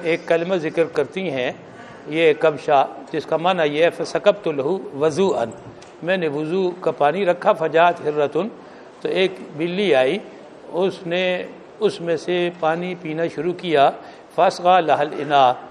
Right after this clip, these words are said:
تو انہوں نے برتن کو اس کی طرف جھکا دیا، حتی شربت، یہاں تک کہ اس نے پی لیا۔ قالت کبشۃ فرآنی انظر الیہ، تو کبشہ کہتی ہیں کہ خسر صاحب نے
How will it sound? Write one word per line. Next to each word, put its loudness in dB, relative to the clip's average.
تو 0
انہوں 0
نے 0
برتن -4
کو -6
اس -6
کی -6
طرف -2
جھکا 4
دیا، 0
حتی -2
شربت، 0
یہاں 0
تک -2
کہ -2
اس -2
نے -6
پی -6
لیا۔ 2
قالت 2
کبشۃ -2
فرآنی 0
انظر -2
الیہ، 4
تو 2
کبشہ -2
کہتی 0
ہیں -2
کہ 2
خسر -4
صاحب 2
نے -2